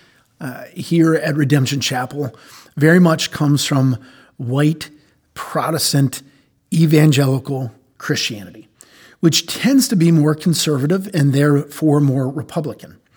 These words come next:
And so because of that, there can be a presumption in a lot of our congregation, basically what you experienced, Gary, in your first church from that lady's comment, there can be a presumption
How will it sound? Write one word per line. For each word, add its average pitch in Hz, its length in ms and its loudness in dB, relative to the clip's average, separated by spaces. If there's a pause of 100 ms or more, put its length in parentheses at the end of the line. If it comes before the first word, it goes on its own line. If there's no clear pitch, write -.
(480)
And 156 200 4
so 165 320 2
because 175 540 -2
of 190 140 0
that, 147 320 -4
there 160 140 4
can 170 200 2
be 156 220 4
a 135 40 0
presumption 143 920 -2 (340)
in 160 120 4
a 147 120 4
lot 143 340 2
of 214 100 2
our 143 140 2
congregation, 131 840 -6 (300)
basically 165 520 2
what 139 220 -2
you 214 100 2
experienced, 135 520 -4
Gary, 139 340 -6 (260)
in 143 140 2
your 135 140 2
first 139 300 -6
church 147 240 -6
from 143 140 0
that 139 160 -2
lady's 135 320 -2
comment, 123 380 -8
there 139 100 -4
can 165 160 -2
be 156 100 4
a 147 60 -2
presumption 143 800 0